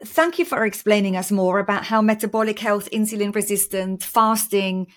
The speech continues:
is all linking in. And I think it is exciting, isn't it? Because what's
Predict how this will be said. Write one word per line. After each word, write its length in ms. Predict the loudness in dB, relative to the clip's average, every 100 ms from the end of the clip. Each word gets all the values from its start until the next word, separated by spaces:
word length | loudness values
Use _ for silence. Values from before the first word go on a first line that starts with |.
| _ -8
is 180 | -8 -4
all 260 | 0 2 4
linking 380 | 2 0 -4 -6
in. 480 | -4 -4 -6 -8 -12 -20 _ _
And 240 | 0 0 0
I 80 | -2
think 280 | -2 -4
it 120 | -4 -6
is 100 | -4
exciting, 640 | -4 0 0 0 -4 -4
isn't 260 | -4 -4
it? 160 | -4 -6
Because 300 | -6 -4 -2
what's 240 | -2 -4